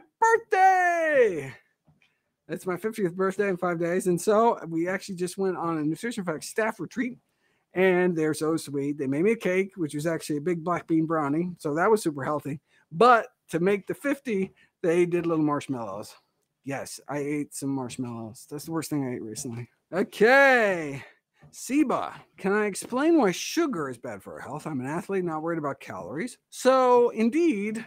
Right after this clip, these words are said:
sugar, uh, causes cavities, um, dental cavities. Um, if you say, "Well, I don't care about cavities," okay. So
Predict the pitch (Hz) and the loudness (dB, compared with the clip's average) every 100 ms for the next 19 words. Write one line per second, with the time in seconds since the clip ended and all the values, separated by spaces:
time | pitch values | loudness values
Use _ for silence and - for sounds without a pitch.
0 | _ - 233 240 240 220 214 180 180 180 | _ -8 -4 2 4 4 2 0 0 -2
1 | 170 170 165 156 156 - - 143 156 330 | -2 -4 -4 -8 -10 -12 -10 -8 -6 -6
2 | - _ _ _ _ 170 143 143 139 135 | -8 _ _ _ _ -14 -10 -6 -4 -6
3 | 95 78 143 165 170 180 - 165 165 226 | -8 -12 -10 -6 -6 -6 -10 -10 -8 -8
4 | 302 - _ _ _ _ - 165 156 156 | -8 -12 _ _ _ _ -4 0 0 0
5 | 160 160 160 156 165 160 - 165 151 123 | 0 0 -2 -4 -6 -6 -4 -4 -4 -6
6 | 139 131 151 147 139 139 139 175 175 - | -6 -6 -4 -4 -8 -8 -8 -8 -8 -14
7 | - 113 190 277 - _ - - 226 220 | -10 -2 2 0 -2 _ -12 2 6 8
8 | 208 | 6